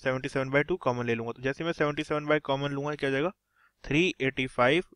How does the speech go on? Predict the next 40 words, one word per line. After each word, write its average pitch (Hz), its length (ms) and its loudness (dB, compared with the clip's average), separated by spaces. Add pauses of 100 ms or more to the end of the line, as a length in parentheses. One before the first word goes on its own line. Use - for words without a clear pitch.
(140)
is 131 160 -2
equal 117 260 -2
to 143 80 -4 (500)
seventy 127 520 2
seven 135 500 2
by 123 100 6 (240)
two 165 140 0 (640)
into 127 340 -2 (300)
h 139 340 2 (100)
minus 123 320 -2 (200)
seven 120 500 0
by 123 100 6 (420)
three। 107 180 -12 (960)
तो 175 160 -2 (200)
अब 131 80 2
इसे 143 160 0
डिवाइड 135 300 6
कर 147 120 0
दूंगा 151 200 -2
मैं, 147 140 -2
तो - 280 -16
यहाँ 131 100 -4
से - 140 -4 (120)
h 139 360 4 (120)
minus 127 420 0
seven 127 340 0
by 131 120 4 (100)
three 131 160 -4
की 135 60 -6
वैल्यू 131 240 0
आ 123 40 2
गई, 151 140 0 (120)
it 127 140 -4
is 123 120 -6
equal 120 260 -2
to 165 60 -4 (140)
three 131 160 0 (260)
eighty 120 240 -4 (160)
five 120 300 2 (840)
into, 127 380 0